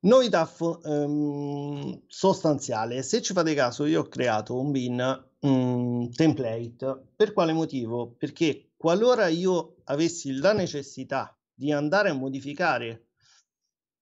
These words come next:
il, eh, il font, per esempio, del titolo che c'ho, eh, all'interno della mia timeline, non mi devo ricordare che font avevo utilizzato.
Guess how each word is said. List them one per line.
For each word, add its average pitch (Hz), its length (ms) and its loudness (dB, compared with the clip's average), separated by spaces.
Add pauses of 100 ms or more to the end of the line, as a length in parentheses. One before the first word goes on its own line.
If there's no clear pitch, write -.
il, 147 260 2
eh, 120 1800 -4 (100)
il 127 80 4
font, 139 480 4
per 120 220 -6
esempio, 113 800 -4 (180)
del 120 640 0
titolo 135 420 2
che 110 140 -4
c'ho, 120 420 -2
eh, 117 80 -6
all'interno 113 840 2
della 113 240 0
mia 123 200 0
timeline, 117 760 0
non 160 280 2
mi 226 60 2
devo 165 460 4
ricordare 147 1200 -2 (760)
che 147 160 -2
font 139 800 -4
avevo 131 380 0
utilizzato. 113 840 -10